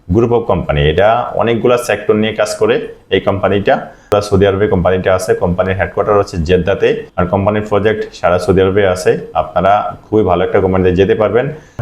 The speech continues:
As a cleaner হিসাবে হায়ার করবে, আপনাদেরকে স্যালারি দিবে নয়শো সৌদি রিয়াল, ডিউটি হবে আট ঘন্টা, থাকা দিবে কোম্পানি, খাবার আপনাদের নিজের, ইকামা, ইন্স্যুরেন্স, ব্যাংক কার্ড, আসা যাওয়ার টিকিট,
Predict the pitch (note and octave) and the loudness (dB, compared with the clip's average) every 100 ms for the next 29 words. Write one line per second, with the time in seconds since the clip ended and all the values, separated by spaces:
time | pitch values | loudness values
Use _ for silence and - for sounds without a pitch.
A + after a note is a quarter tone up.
0 | - - G2+ G2+ A2+ - A2 A2+ A2+ A2 | -12 -4 -2 0 0 0 0 2 0 0
1 | A2 A2 G2 G2 A2+ G#2+ B2 A#2+ - G2 | 2 2 2 0 -2 2 2 0 -2 0
2 | F#2+ F#2 F#2+ - G2 G2+ G#2 G#2+ F#2+ F2+ | 0 0 -2 0 0 2 2 0 0 0
3 | G2 F2+ G2 F#2 F#2+ A2 G2 E2+ F2 G2+ | 0 0 0 2 2 2 2 0 0 0
4 | F2+ A2+ C#3+ - - _ G2+ G2+ G2 F2+ | 2 2 0 -8 -20 _ -2 0 -2 -2
5 | D#2 D#2+ E2 F2+ F#2+ G#2+ G#2 G2+ A2+ A#2 | -2 -2 0 0 2 0 -2 0 -2 0
6 | F2 F2+ F2+ F2+ F#2 F#2 F#2+ F#2+ A#2 A#2 | 0 0 0 -2 0 2 0 2 0 -2
7 | - - _ G#2+ G#2+ A#2+ B2 A2+ G#2+ A2+ | -14 -20 _ -2 0 0 2 0 0 0
8 | A2+ G2 G2+ F#2+ G#2+ G2+ G2+ G2+ G2+ - | 2 0 0 0 -2 0 0 0 -2 -2
9 | G#2 G2+ A#2+ | -2 2 0